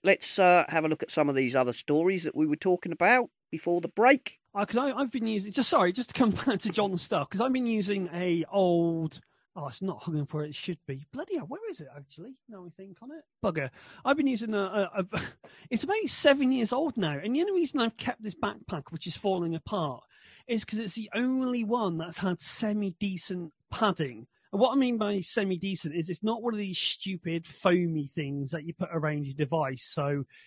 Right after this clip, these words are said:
Speaker 2: it doesn't get scratched. I mean, I'm talking a serious half inch of padding on the bottom, so when it falls onto the floor, it's not gonna break. Why do we never get sent any stuff like this to review?
Speaker 1: <laughs>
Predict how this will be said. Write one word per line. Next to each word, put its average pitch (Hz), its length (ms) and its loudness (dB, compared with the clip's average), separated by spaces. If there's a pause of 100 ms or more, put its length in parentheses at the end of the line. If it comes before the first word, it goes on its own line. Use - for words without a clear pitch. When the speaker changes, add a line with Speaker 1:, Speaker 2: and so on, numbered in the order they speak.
(120)
Speaker 2:
it 156 120 -6
doesn't 151 300 0
get 147 220 -8
scratched. 131 520 -2
I 170 40 -2
mean, 165 160 0
I'm 180 120 -2
talking 170 600 -2 (380)
a 196 80 2
serious 185 600 0
half 175 320 -2
inch 165 240 -2
of 156 140 -10
padding 156 380 -2
on 151 140 0
the 147 80 0
bottom, 139 420 0
so - 140 -4
when 151 100 2
it 143 100 -10
falls 156 260 -2
onto 151 260 -6
the 143 60 -6
floor, 147 340 -4
it's 131 140 -16
not 156 200 -8
gonna 156 300 -8
break. 190 400 -10 (460)
Why 440 140 -8
do 494 100 4
we 415 140 4
never 240 220 4
get 165 240 -6
sent 165 260 -4
any 151 160 -6
stuff - 300 -10
like 135 180 -6
this 127 180 -10
to 135 100 -10
review? 131 400 -8 (260)
Speaker 1:
<laughs> 120 120 -8